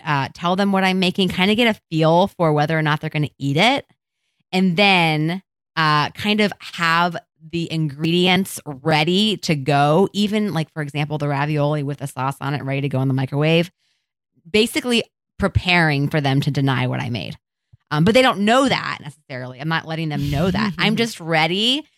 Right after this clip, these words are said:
Speaker 1: So when they say, "No, thank you," I just go and zap the microwave and it's gonna be ready in five minutes. I can eat my food. I can, you know, do, does that make sense?
Speaker 2: Mm-hmm.
Speaker 1: So again, I don't let them know that I'm doing this, but I'm just prepared so I don't have to be annoyed and get up and make them something.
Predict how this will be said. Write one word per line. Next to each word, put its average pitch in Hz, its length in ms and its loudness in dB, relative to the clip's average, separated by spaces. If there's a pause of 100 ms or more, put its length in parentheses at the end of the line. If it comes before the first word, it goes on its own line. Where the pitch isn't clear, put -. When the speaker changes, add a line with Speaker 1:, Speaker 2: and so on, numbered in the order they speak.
Speaker 1:
So 202 160 0
when 185 140 0
they 180 140 2
say, 180 260 0
"No, 170 200 4
thank 165 340 -2
you," 214 280 2
I 165 160 -2
just 156 200 -4
go 156 200 2
and 156 140 0
zap 151 220 -2
the 151 60 -6
microwave 185 460 0
and 170 100 -2
it's 160 100 -4
gonna 165 140 -4
be 170 120 0
ready 165 180 2
in 170 80 -2
five 160 220 0
minutes. 185 300 0
I 143 120 -2
can 147 140 -4
eat 147 120 0
my 147 140 0
food. 220 540 2
I 151 100 -6
can, 147 220 -6
you 170 100 -2
know, 151 260 0 (180)
do, 190 160 -4
does 190 140 -6
that 240 120 0
make 240 140 0
sense? 151 340 0 (460)
Speaker 2:
Mm-hmm. 240 240 -4 (800)
Speaker 1:
So 190 140 4
again, 190 280 0
I 185 80 0
don't 208 220 0
let 160 260 -2
them 165 200 0
know 143 180 0
that 151 100 0
I'm 170 140 0
doing 180 300 0
this, 196 240 2
but 165 100 -6
I'm 156 160 2
just 156 220 -4
prepared 147 560 -2
so - 180 -4
I 156 80 -2
don't 165 140 2
have 160 80 2
to 165 80 -2
be 147 120 2
annoyed 147 600 2
and 147 160 2
get 147 120 0
up 131 180 -2
and 135 100 0
make 127 140 -2
them 127 120 -6
something. 110 240 -6